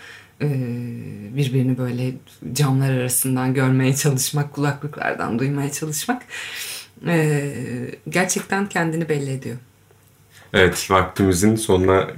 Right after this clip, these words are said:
Speaker 2: geldik. Ee, son olarak bir parça paylaşacağız. Bu parçayı beraber, e, yaptık Merve ile, tambur ve violonsel.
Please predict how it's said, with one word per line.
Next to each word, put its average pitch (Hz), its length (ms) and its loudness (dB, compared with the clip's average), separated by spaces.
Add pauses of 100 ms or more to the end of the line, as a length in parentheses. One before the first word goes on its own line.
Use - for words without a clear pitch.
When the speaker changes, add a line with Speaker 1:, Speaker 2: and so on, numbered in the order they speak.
(480)
Speaker 2:
geldik. 92 720 4
Ee, 98 680 8
son 117 220 6
olarak 107 560 6 (200)
bir 117 200 4
parça 113 540 6 (600)
paylaşacağız. 98 760 4 (520)
Bu 113 120 0
parçayı 113 460 6
beraber, 110 720 8
e, 95 60 4 (600)
yaptık - 300 0
Merve 87 320 6
ile, 127 140 2
tambur 95 380 2
ve 90 140 2
violonsel. 87 520 4